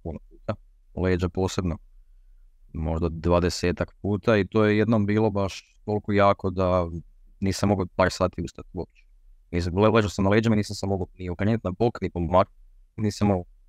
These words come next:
podići nogu. I, i, i, i, i. A počelo je tako da se,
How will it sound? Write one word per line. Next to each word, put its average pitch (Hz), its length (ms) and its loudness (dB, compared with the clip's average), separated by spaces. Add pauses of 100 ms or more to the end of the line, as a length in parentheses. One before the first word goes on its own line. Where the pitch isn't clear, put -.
(400)
podići - 440 -4 (580)
nogu. 107 400 4 (3000)
I, 101 240 4 (320)
i, 107 200 0 (140)
i, 107 320 -2
i, 110 320 0
i. 98 80 -6 (1400)
A - 80 -6
počelo 120 360 4
je 110 40 4
tako 110 320 2
da - 100 -10
se, - 220 -14